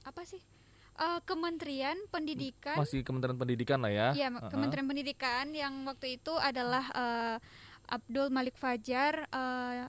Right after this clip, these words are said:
Speaker 1: beliau, eh, apa ya, beliau mengatakan bahwa
Speaker 2: Mm-mm.
Speaker 1: Indonesia ini masih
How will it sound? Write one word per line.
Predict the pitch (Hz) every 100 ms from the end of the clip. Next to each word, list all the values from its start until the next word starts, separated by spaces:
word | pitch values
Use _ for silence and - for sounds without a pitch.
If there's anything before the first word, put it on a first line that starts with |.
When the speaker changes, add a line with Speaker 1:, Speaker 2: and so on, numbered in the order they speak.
| -
Speaker 1:
beliau, | - 240 254 254 269 294 311 311 - - - - - - - - -
eh, | 247 254 254 254 254
apa | 277 320
ya, | 262 226 233 254 -
beliau | 240 262 254 285 311 320 - - - -
mengatakan | 277 294 302 294 269 277
bahwa | 285 294 311 339
Speaker 2:
Mm-mm. | - -
Speaker 1:
Indonesia | 302 294 294 277 302
ini | 285 330
masih | 349 311 - 285 285